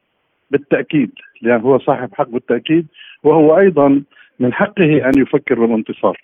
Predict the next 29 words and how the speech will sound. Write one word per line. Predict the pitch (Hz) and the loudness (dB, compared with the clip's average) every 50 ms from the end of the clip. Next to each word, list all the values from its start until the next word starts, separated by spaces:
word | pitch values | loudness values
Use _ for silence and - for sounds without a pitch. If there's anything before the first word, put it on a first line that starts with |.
| - - _ _ _ _ _ - | -20 -20 _ _ _ _ _ -2
ومن | 123 139 139 | -2 0 0
هنا | 131 170 190 190 170 151 147 135 131 131 - _ _ _ _ _ _ _ - | 2 2 2 4 4 4 4 2 2 0 -4 _ _ _ _ _ _ _ -2
يعني | 135 147 147 139 143 139 135 131 - | 0 0 2 2 2 2 2 0 -4
يجب | - 127 117 139 156 160 165 156 127 135 | -6 -2 0 0 0 2 0 0 0 0
أن | 135 143 135 | -2 -2 -2
يكون | 139 - 160 151 143 139 | -2 -2 -4 -4 -2 0
هناك | 143 151 151 143 147 - - - _ - | 0 2 0 0 -2 -6 -18 -14 _ -2
تدوير | 127 131 123 139 165 156 135 123 113 | -2 0 2 2 2 4 2 2 2
زوايا | 131 135 143 151 151 143 123 | 2 4 4 4 4 2 2
في | - - | 0 -2
هذه | 123 117 120 104 110 | -2 0 0 0 -2
المسألة | 113 113 135 143 - - 131 127 135 131 135 - _ _ _ _ _ _ _ - | 0 0 0 0 0 0 0 2 2 0 0 -2 _ _ _ _ _ _ _ -2
كي | 135 120 110 | -2 -2 0
تقف | - 165 - - 135 - - | 0 -4 -4 -4 -6 -6 -6
الحرب، | 95 92 - 107 - - _ _ _ _ _ _ _ _ _ - _ _ - | -8 -8 -6 -8 -8 -8 _ _ _ _ _ _ _ _ _ -20 _ _ -6
وبعد | - 131 160 185 202 180 170 180 170 165 160 156 - - - _ _ - | -2 0 2 2 0 2 2 2 4 4 2 2 -2 -6 -16 _ _ -6
أن | 131 123 123 - | -4 -4 -2 -2
تقف | 190 196 - 202 - - | -2 -2 -2 -2 -4 -4
الحرب | 127 127 - - 117 113 135 135 135 _ _ _ _ _ _ _ _ _ - | -8 -6 -2 0 0 0 0 -2 -6 _ _ _ _ _ _ _ _ _ 0
يمكن | 139 196 190 160 - 170 160 139 131 | 0 2 2 2 0 0 0 0 0
أن | 131 127 127 | 0 0 0
يكون | 127 127 - 143 127 113 113 | 0 0 -2 -2 -2 -2 -2
هناك | 131 131 113 - - 120 113 113 110 107 | -2 -2 -2 -4 -2 0 0 0 0 0
حلول | - - 117 117 120 110 101 98 92 _ _ _ _ _ _ _ _ - - | -4 -8 -4 -2 -2 -2 -2 -4 -6 _ _ _ _ _ _ _ _ -8 -2
سياسية | 143 156 147 139 - - 151 147 147 | 0 0 0 0 -2 -4 -2 0 0
أو | 135 127 117 107 - | 0 0 -2 -6 -6
حلول | - 113 120 113 101 | -6 -4 -4 -4 -4
دبلوماسية | 101 110 107 107 110 107 101 - _ - 113 101 | -4 -6 -6 -4 -4 -4 -6 -6 _ -4 -4 -4
بالمعنى | 87 98 98 98 95 98 98 92 101 | -2 -2 -2 -2 -2 -2 -2 -4 -6